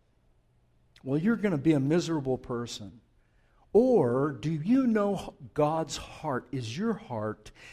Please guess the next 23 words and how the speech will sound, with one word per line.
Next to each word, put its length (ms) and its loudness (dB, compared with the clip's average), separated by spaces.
beating 600 -2
in 320 -4
rhythm 540 2
with 200 -6
His 220 -4
heart 480 -8
so 180 -2
that 320 -6
you 380 -4
are 180 0
somebody 600 2
who 160 0
doesn't 420 -2
need 540 0
the 100 0
constant 800 -4
approval 920 0
of 120 2
everybody 500 2
else, 260 -4
like 420 -8
your 140 -6
pastor? 760 -10